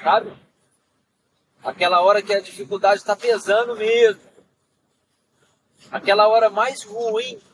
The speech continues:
Obrigado, Deus, por aquilo. Porque é nessa hora que você está sendo edificada.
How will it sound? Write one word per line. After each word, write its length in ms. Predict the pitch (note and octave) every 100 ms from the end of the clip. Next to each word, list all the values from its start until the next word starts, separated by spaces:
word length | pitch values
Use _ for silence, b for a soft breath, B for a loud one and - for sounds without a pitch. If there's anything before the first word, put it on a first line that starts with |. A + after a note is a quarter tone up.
| _ _ _ _ _ _ _ _ _ _ _ _ _ _ _ _ _ _ _
Obrigado, 500 | A4+ B4 F3+ E3 D#3+
Deus, 280 | D3+ D#3 -
por 120 | D3+
aquilo. 460 | D3 - - - - _ _ _ _ _ _ _ _ _ _ _ _ _ _ _ _ _ _ _ _ _ _ _ _ _ _ _ _ - -
Porque 220 | D3+ G3+
é 100 | G#3+
nessa 380 | A3+ B3 C4+ G#3
hora 480 | G3+ A#3 A#3+ A3 F#3
que 120 | F#3+
você 300 | F3+ F3+ F#3
está 240 | F3 F3
sendo 380 | E3 E3+ E3+ E3 - G3
edificada. 920 | A3 - G#3 G3 - C#3 C3 B2